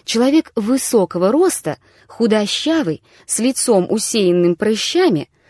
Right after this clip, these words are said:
завитый и намасленный, должно быть, камердинер. "Вот пускай нам Куприян Афанасьич свою песенку споет. Ну-ка, начните, Куприян Афанасьич". "Да, да", подхватили другие.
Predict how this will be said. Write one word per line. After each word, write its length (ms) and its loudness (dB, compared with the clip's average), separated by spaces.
завитый 680 0
и 240 2
намасленный, 760 0
должно 380 2
быть, 280 -2
камердинер. 680 4
"Вот 360 0
пускай 420 0
нам 360 4
Куприян 760 0
Афанасьич 760 -2
свою 380 2
песенку 480 0
споет. 480 -2
Ну-ка, 480 2
начните, 520 0
Куприян 460 0
Афанасьич". 600 -6
"Да, 460 0
да", 340 2
подхватили 520 -2
другие. 460 -2